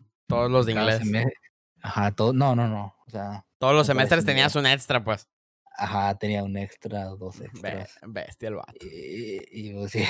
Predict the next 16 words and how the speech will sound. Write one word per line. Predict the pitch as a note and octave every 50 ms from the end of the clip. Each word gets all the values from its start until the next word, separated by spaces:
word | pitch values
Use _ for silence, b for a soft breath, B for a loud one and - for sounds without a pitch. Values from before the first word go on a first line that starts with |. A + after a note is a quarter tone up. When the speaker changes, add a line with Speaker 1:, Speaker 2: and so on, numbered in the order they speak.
| - B2+ B2+
Speaker 2:
estaba | A#2 - - G2+ G2+ G2+
medio | G2+ G2+ G2+ G#2 G2+ G2 A2 A2+ _ _ _ _ _ _ _ _ _ _ _ _
Speaker 1:
Yo | G2+ F#2+ G#2+ A2 A#2 C3+ D#3 E3+ E3 - _ _ _
Speaker 2:
Pero | - A#2 - - D#3 - _ _ - _ _ _ _ _ _ _ _ _ _
Speaker 1:
nunca, | A2 A#2+ B2 B2 C3 C3 B2+ B2 _ - C3+ _ _
yo | - C3+ C3+ C#3 D3 D#3+ F3 F#3 G3 G#3 G#3 - _ _ _ _ _ _ _ _
me | _ A#2 C3 C3+
he | D3
ido | D3+ D#3+ E3+ F3 F3+ E3+ - _ _
a | B2 B2 B2
extraordinario | B2+ B2 - - - _ C#3 B2+ B2 A#2 A2+ A2+ A#2 B2+ C#3 D3+ D3+ D3
dos | C#3+ D3 D3+ D3 C#3+
veces | D3 D3 - - - -
en | D#3 D3+ D3
mi | B2+ G#2+
vida. | G2 F#2+ F2+ E2+ C#2+ - G2+